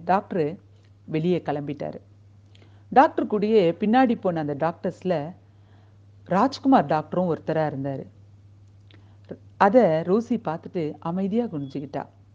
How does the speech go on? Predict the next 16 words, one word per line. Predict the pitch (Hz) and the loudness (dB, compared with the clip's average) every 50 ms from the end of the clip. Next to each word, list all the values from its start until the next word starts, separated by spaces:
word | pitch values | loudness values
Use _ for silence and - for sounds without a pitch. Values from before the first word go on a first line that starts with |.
| - - - - - _ - - - _ _ _ _ - - - - - - - - - - - - - - | -20 -20 -20 -20 -20 _ -20 -20 -20 _ _ _ _ -20 -20 -20 -20 -20 -20 -20 -20 -20 -20 -20 -20 -2 2
கணபதியும் | 190 214 233 320 330 339 277 214 233 254 254 185 160 175 - | 4 6 8 8 6 6 6 6 6 8 8 6 4 2 0
அதை | - 165 170 180 170 - | 0 2 2 2 4 4
பார்த்துட்டு | 170 170 202 202 220 214 - 185 156 147 165 196 196 - - - - - - - | 4 4 4 4 0 0 0 0 -2 -2 -2 -4 -8 -14 -20 -20 -20 -20 -8 0
ரோசியை | 165 202 240 262 262 277 254 - | 2 2 2 4 4 2 2 2
பார்த்து, | - - 160 160 - - 156 151 165 185 202 | 2 0 -4 -4 -4 -4 -4 -4 -6 -6 -4
"ஏம்மா, | - 170 196 214 262 294 233 156 - - - - - - - - - | -2 0 2 4 4 4 2 0 -4 -12 -20 -20 -20 -20 -20 -18 -6
உன்னை | - 208 214 220 190 | -2 2 2 2 2
பொண்ணு | 202 - 185 185 202 233 302 | 2 2 4 4 6 4 4
பார்க்க | 302 359 339 349 277 | 4 2 2 4 4
வந்த | 262 226 202 196 208 196 190 185 180 170 160 151 147 | 2 2 4 4 4 6 6 4 4 2 0 2 4
டாக்டர் | 190 190 196 - 254 269 | 4 4 4 4 2 4
மாதிரியே | 233 240 226 226 254 285 | 4 4 6 6 6 6
இல்ல?" | 302 262 247 262 294 392 403 - - - - - - - - - | 6 6 6 6 6 6 2 -2 -10 -20 -20 -20 -20 -20 -6 -2
அப்படின்னு | - 175 170 - 151 156 180 208 208 170 147 147 156 - - - - - - - - - | -2 -2 -2 -2 -4 -4 -2 -2 -4 -4 -4 -6 -8 -12 -18 -20 -20 -20 -20 -20 -8 -2
ரோசியை | 180 196 226 240 - - 226 160 | 0 2 2 2 0 -2 -2 -2
கேட்டாங்க. | - - 156 151 - 151 143 139 143 | -2 -4 -8 -6 -6 -8 -8 -8 -10